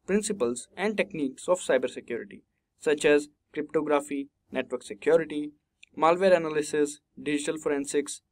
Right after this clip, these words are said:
ethical hacking, and more. You can also learn about the legal, ethical, and social aspects of cybersecurity, such as data privacy, compliance, and governance.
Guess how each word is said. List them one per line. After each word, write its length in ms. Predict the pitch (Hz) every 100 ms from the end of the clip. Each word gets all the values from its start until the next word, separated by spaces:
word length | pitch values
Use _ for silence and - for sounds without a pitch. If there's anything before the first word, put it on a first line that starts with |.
| _
ethical 320 | 131 131 127
hacking, 480 | 120 123 123 156 160 -
and 140 | 139
more. 160 | 107 98 _ _ _ _ _ _ 151
You 100 | 185
can 160 | 202
also 340 | 180 143 151 214
learn 280 | 170 170
about 300 | 160 147 139
the 40 | 156
legal, 480 | 151 143 143 165 165 _ -
ethical, 400 | 131 151 160 156
and 140 | 147 139
social 400 | - 160 - 143
aspects 460 | 110 - 127 -
of 80 | 151
cybersecurity, 880 | - 120 120 123 - 110 98 160 202 - _ _
such 240 | - 165
as 160 | 180 160
data 260 | 139 139 151
privacy, 480 | 139 143 - 196 202 _ _ -
compliance, 560 | 139 139 123 131 196
and 240 | 160 208 202
governance. 560 | 123 110 - - -